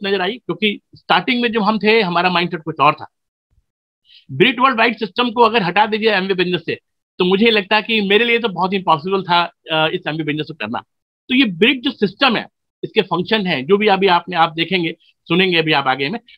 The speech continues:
ये फंक्शन जितनी भी चीजें हैं, इसको, इसके हम एक part है। Brit कोई एक आदमी नहीं है, ये एक education system है,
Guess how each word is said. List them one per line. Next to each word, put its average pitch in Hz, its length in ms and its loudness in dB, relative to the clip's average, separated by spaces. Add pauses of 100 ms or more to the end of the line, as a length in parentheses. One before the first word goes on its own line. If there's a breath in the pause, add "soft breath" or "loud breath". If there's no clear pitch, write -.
ये 240 160 4
फंक्शन 285 520 -2
जितनी 226 280 -2
भी 269 80 2
चीजें 226 280 0
हैं, 180 240 -2 (180)
इसको, 294 400 -4
इसके 240 380 -4
हम 254 160 2
एक 226 60 -2
part - 420 0
है। 117 80 -20 (840)
Brit 220 300 0 (100)
कोई 285 200 0
एक - 220 0
आदमी 208 280 2
नहीं 220 160 2
है, 107 160 -6
ये 214 200 -2
एक 269 160 -8
education 214 480 -2
system 202 400 -2
है, 127 80 -8